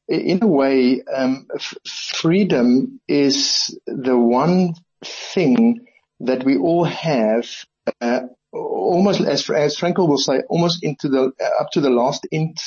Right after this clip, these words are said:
instance. You know, we are never free from lots of things, but we are always free to, um, free to decide what we're gonna say, how we're gonna act. But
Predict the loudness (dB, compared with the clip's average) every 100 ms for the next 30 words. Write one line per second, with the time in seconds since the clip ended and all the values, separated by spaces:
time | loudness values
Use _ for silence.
0 | -4 -2 -2 -2 -4 -2 0 4 4 4
1 | 2 0 -2 -4 _ _ _ _ -2 0
2 | 2 0 0 0 0 0 0 2 2 0
3 | -12 -18 -20 -16 -2 0 2 0 0 -2
4 | -2 -4 -4 0 2 2 2 2 0 -2
5 | -6 -2 -2 -2 -2 2 4 4 2 -4
6 | -16 -20 _ -2 0 2 2 2 2 -2
7 | 0 0 0 0 0 0 0 0 2 0
8 | 0 0 2 2 2 0 0 2 2 0
9 | -2 -4 -4 -10 -18 -18 -20 -8 -4 -4